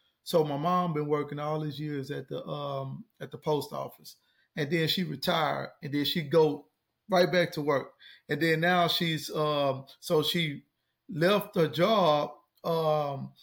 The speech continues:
now she's in school, she's in college. So I look at her as that example too as well. But at the same time, like, I go back to what I said early on is when the opportunity comes to me, I'm eating it.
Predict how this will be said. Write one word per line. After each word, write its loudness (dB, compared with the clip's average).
now 0
she's -2
in -2
school, -4
she's -6
in -4
college. 2
So 2
I 6
look 4
at 2
her 2
as 0
that 2
example -4
too -8
as -12
well. -4
But 2
at -6
the -8
same 0
time, 0
like, 0
I 2
go -2
back -2
to -4
what -2
I -4
said -6
early 0
on 0
is -2
when 0
the -4
opportunity -4
comes 0
to -8
me, -8
I'm -8
eating -2
it. -18